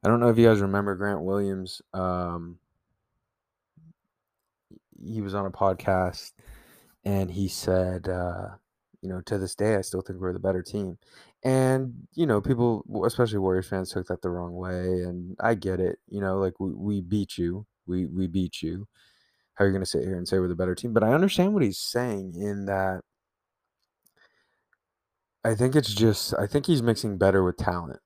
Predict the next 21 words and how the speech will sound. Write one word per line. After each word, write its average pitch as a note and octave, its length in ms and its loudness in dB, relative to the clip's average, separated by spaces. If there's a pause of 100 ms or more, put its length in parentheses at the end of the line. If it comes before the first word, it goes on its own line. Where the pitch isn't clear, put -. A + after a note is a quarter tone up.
(100)
Like, F#2+ 180 -4
I, - 360 -4 (680)
there A2+ 120 10
were C3+ 120 10
many A#2+ 340 0
times A#2 360 2
in G#2 60 -4
that G2 220 0
Boston G2+ 380 0
s-, - 220 -14
early A2+ 400 0
on, G#2+ 280 0
especially A2 400 -4
where F#2+ 140 2
you're F#2+ 80 2
like, - 220 -2
"Oh, - 320 -12
myself," C3 800 -2 (420)
I - 40 -6
wasn't C4+ 300 2
necessarily G2 880 2